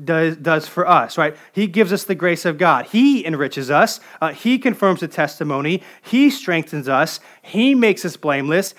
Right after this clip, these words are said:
He is faithful. God is the one who continually, over and over and over again, gives you grace, forgiveness,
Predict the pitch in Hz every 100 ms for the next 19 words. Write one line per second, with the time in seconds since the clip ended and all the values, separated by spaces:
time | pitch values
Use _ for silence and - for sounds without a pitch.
0 | - - - 226 247 254 247 - 190 190
1 | 190 202 180 - _ - 240 247 - 151
2 | 139 190 247 247 208 208 180 190 202 -
3 | 220 226 214 180 - 220 233 202 196 196
4 | 196 214 175 175 165 175 156 165 147 170
5 | 202 - - - - 156 160 156 165